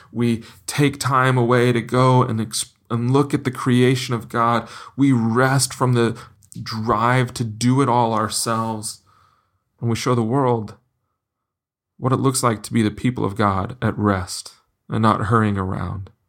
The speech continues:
We invite people as missionaries into our vacations. Again, there'll be a whole bunch of episodes, or there'll be an episode for each of those rhythms, but, but today we just want to lay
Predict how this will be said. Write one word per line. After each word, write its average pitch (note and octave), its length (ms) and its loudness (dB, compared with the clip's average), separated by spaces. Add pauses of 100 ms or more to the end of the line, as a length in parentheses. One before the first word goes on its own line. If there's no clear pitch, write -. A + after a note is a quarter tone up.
(720)
We A#2+ 120 2
invite A2+ 380 2
people G#2+ 320 0
as G2 140 -2
missionaries G#2 600 2
into G#2 220 0
our G#2 120 4
vacations. - 880 -4 (1800)
Again, C3+ 280 2
there'll B2+ 120 2
be B2 120 2
a B2 60 4
whole B2 140 0
bunch B2 180 0
of A#2 100 -2
episodes, A#2 680 -2 (320)
or A2+ 100 4
there'll A#2 120 4
be A#2 140 4
an A2+ 60 2
episode A#2+ 500 2
for - 160 2
each C#3+ 240 2
of A#2+ 140 2
those A2 240 2
rhythms, A2 420 0
but, G#2+ 240 -2 (320)
but A#2+ 140 -4
today C#3 360 0
we A#2+ 140 4
just A2+ 200 -4
want A#2 120 2
to G#2+ 60 2
lay A2 480 2